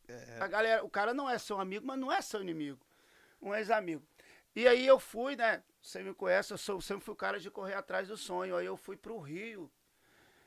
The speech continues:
Speaker 2: e, e no... na correria. E quando eu vou, numa das vezes que eu voltei,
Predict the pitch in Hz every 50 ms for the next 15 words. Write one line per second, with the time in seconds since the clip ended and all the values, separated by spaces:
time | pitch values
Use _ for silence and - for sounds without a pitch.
0 | _ _ _ - 156 156 160 - 156 147 151 147 147 147 156 156 156 147 139 -
1 | - 151 135 143 135 131 143 156 185 208 208 196 _ _ _ _ _ _ _ -
2 | - _ _ _ _ _ _ - - 170 175 175 170 170 170 - - - 220 262
3 | 269 269 254 185 160 202 190 170 - 202 214 254 254 214 214 196 139 180 190 165
4 | 170 - - 180 180 - 160 151 - - 208 214 233 196 151